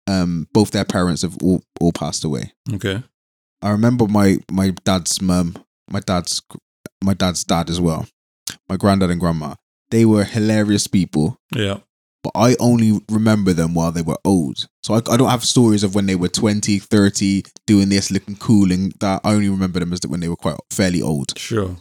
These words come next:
Speaker 1: So when I heard the stories of my granddad, I was just like, "Oh, why? Why haven't I heard these stories before?"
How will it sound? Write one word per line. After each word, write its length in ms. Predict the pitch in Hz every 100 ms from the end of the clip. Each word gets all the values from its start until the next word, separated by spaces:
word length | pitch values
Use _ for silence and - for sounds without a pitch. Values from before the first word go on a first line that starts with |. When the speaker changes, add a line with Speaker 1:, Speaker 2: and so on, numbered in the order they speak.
| -
Speaker 1:
So 100 | 117
when 160 | 127
I 100 | 143
heard 280 | 139 147 117
the 60 | 107
stories 500 | - 131 123 110 104
of 80 | 98
my 120 | 90
granddad, 680 | 113 113 120 87 55 - - _ _ _ -
I 80 | 127
was 140 | 139
just 180 | 117 -
like, 140 | 98 -
"Oh, 340 | 147 113 107 113
why? 420 | 165 185 127 87 90 _ _ _
Why 140 | 151
haven't 200 | 208 190
I 80 | 156
heard 160 | 175 165
these 160 | 127
stories 320 | - 156 156 131
before?" 400 | 110 - 80